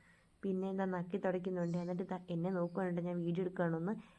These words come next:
"എന്നെ നീ ഇപ്പം അങ്ങനെ നാറ്റിക്കേണ്ടി പെണ്ണേന്ന്" പറഞ്ഞിട്ട് ദാ എണീറ്റ് പോകുന്നു.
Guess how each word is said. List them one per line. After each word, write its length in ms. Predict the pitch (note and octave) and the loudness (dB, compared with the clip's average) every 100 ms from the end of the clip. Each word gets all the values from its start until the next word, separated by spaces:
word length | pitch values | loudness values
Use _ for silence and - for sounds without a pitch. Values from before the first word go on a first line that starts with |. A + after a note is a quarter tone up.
| - - | -16 -2
"എന്നെ 240 | A3 A#3+ | 0 2
നീ 100 | A#3 | 4
ഇപ്പം 160 | A#3 A3 | 4 4
അങ്ങനെ 240 | A3 A#3+ | 4 2
നാറ്റിക്കേണ്ടി 580 | A#3 G3 G3+ - G3 G#3 | 2 2 0 0 2 2
പെണ്ണേന്ന്" 380 | F#3+ F3 F3+ F#3+ | 2 2 2 0
പറഞ്ഞിട്ട് 360 | F#3 F3 F3+ | 0 0 0
ദാ 120 | F3 F#3+ - - - - | 0 0 -4 -20 -20 -6
എണീറ്റ് 340 | F3+ F#3+ F#3 G3+ | 0 2 4 4
പോകുന്നു. 500 | G#3 G#3 A3 A3+ | 6 6 6 6